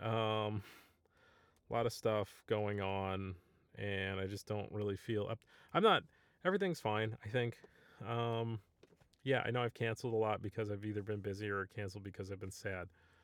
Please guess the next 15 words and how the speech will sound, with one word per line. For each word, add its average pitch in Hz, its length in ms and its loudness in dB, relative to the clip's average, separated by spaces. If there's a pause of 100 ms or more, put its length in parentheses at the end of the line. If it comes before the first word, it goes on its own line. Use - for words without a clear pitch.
(260)
This 117 180 0
week, 120 220 0
I'm 104 140 0
just 104 180 -2
canceling. 98 600 -2 (300)
Uh, 95 360 -4 (100)
well, 151 140 4
I'm 170 100 4
not 190 180 2
canceling. 95 560 -2
Look, 127 180 2
we've 113 180 -2
already 139 200 2
been 110 240 0
here 104 420 2